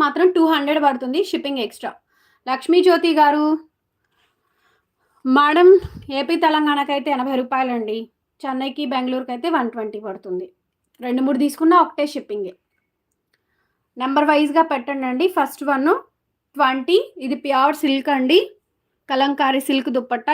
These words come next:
ఇవన్నీ సూక్ష్మ లోపాలండి, వస్తే రావచ్చు, లేకపోతే లేదు, మ్యాక్సిమం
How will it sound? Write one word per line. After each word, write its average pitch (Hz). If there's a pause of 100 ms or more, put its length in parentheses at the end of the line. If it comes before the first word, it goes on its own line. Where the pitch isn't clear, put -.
(100)
ఇవన్నీ 262
సూక్ష్మ 285
లోపాలండి, 262 (120)
వస్తే 254 (100)
రావచ్చు, 254 (100)
లేకపోతే 254 (120)
లేదు, 233 (220)
మ్యాక్సిమం 285